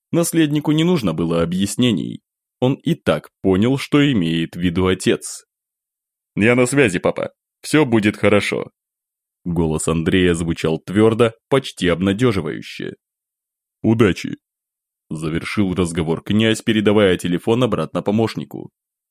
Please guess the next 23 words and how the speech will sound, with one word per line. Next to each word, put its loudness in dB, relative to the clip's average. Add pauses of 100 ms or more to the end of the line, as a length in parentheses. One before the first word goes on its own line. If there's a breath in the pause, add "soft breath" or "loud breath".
(140)
Как 0
только 0
дверь 0
кабинета -2
закрылась, -2
он -2
вновь 0
опустился -2
на 2
спинку -4
кресла, -2
глубоко -4
вздохнув. -4 (760)
Взгляд -2
Белорецкого -2
замер -2
на -2
рамке -2
с -10
фотографией, 0
стоявшей 0
перед -2
ним. -8